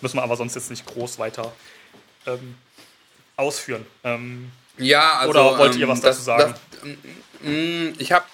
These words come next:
Speaker 2: ähm, relativ viele Erinnerungen an das Album, weil ich, ähm, das ist das, warte mal, I Sleep When You're Dead,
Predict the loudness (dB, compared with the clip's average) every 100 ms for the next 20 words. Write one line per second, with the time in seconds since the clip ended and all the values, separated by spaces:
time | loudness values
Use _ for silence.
0 | -8 -2 0 -2 0 2 2 -2 -6 0
1 | 2 2 0 0 -2 -4 -4 0 2 0
2 | -2 -16 _ _ _ -20 _ -4 -2 -2
3 | -4 -8 -10 -10 -10 -12 -14 -18 _ -20
4 | -20 -20 -20 _ -2 -2 -2 0 0 -2
5 | -12 -14 -8 -6 -4 -2 -4 -6 -10 -8
6 | -6 -2 -2